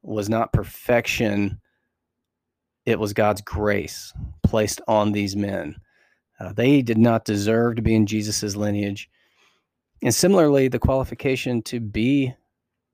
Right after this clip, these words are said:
a Christian and to be one of Jesus's people, uh,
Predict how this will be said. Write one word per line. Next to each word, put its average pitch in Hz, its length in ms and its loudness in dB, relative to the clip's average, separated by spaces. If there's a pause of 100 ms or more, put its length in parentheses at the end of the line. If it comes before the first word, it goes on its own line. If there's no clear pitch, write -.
(180)
a 117 340 0
Christian 104 760 -4 (180)
and 107 260 -6
to 110 120 -12
be 117 280 -4
one 113 180 -2
of 104 120 -4
Jesus's 113 520 -4
people, 101 540 -4 (960)
uh, 110 160 -8